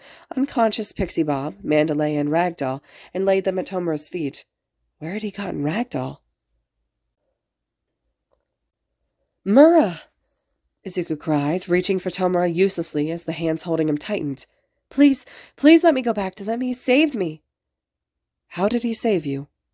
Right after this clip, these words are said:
the boy's voice asked, a little breathlessly. "That's what Tomura does. He saves people." Izuku tried to explain while still struggling. "What Tomura's doing is important. He wants to fix things. People are broken, and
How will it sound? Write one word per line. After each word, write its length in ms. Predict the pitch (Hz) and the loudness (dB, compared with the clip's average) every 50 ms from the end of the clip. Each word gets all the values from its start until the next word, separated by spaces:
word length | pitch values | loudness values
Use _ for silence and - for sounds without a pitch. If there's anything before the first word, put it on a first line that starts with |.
| _ _ _ | _ _ _
the 60 | - | -6
boy's 320 | 165 160 165 165 165 160 - | 0 2 4 4 2 2 -2
voice 340 | 156 156 160 165 165 - - | -2 -2 -2 -2 -2 -4 -4
asked, 380 | 147 151 156 180 - - - | -4 -4 -4 -4 -6 -6 -4
a 100 | 151 151 | -4 -2
little 280 | 147 156 185 196 180 151 | -2 0 0 0 0 2
breathlessly. 720 | - 185 185 180 - - 143 - - 143 139 139 147 - _ _ _ _ _ _ _ _ _ _ _ | 2 2 0 0 -2 -6 -6 -4 -2 -2 -2 -2 -4 -8 _ _ _ _ _ _ _ _ _ _ _
"That's 160 | - - - 302 | -14 -6 0 0
what 100 | 311 294 | 0 2
Tomura 360 | 262 254 285 262 269 254 233 | 2 2 2 4 2 0 0
does. 280 | - 262 262 247 247 | 0 0 0 0 -2
He 80 | 233 214 | -4 -8
saves 420 | - - 233 226 247 285 294 294 | -6 -4 -2 2 4 4 4 2
people." 420 | - 240 208 180 - 156 143 139 _ _ _ _ _ _ _ _ - - - | 0 -4 -6 -6 -4 -6 -8 -8 _ _ _ _ _ _ _ _ -20 -12 -8
Izuku 320 | 190 196 - 226 196 220 - | -6 -2 -2 -2 -2 -2 -4
tried 280 | - 214 196 208 214 208 | -2 0 2 2 2 0
to 60 | 202 | -2
explain 440 | 196 - - - 196 196 190 190 190 | -4 -6 -6 -4 -2 -2 0 0 -2
while 160 | 175 175 175 | -2 -4 -4
still 240 | - - - 175 175 | -6 -6 -6 -4 -4
struggling. 580 | - - 196 180 165 156 139 139 139 151 - _ _ _ _ _ _ _ _ - - - | -4 0 0 0 2 2 -2 -4 -4 -6 -10 _ _ _ _ _ _ _ _ -20 -20 -12
"What 100 | - 254 | -6 -2
Tomura's 380 | - - 277 285 302 330 294 302 | 2 4 4 6 6 6 4 2
doing 300 | - 269 262 262 254 247 | 0 0 0 0 0 0
is 120 | 240 233 | -2 -4
important. 540 | 233 214 - - - 254 - - 180 175 - _ _ | -4 -8 -6 -2 -2 -2 -2 -2 -8 -18 -20 _ _
He 140 | - 208 214 | -8 -6 -4
wants 240 | 202 240 277 - - | -2 -2 -2 -2 0
to 100 | - 269 | -2 -2
fix 300 | - - - 285 294 - | -2 -2 -4 -4 -4 -4
things. 340 | - 190 170 147 147 - - - - - _ - | -6 -4 -4 -4 -4 -8 -10 -12 -18 -20 _ -2
People 300 | - 262 277 277 285 285 | 4 4 4 6 6 4
are 80 | 277 262 | 2 4
broken, 400 | 269 269 262 262 - 208 170 - - - | 4 2 2 2 0 -6 -8 -8 -14 -14
and 200 | 185 185 185 | -12 -12 -12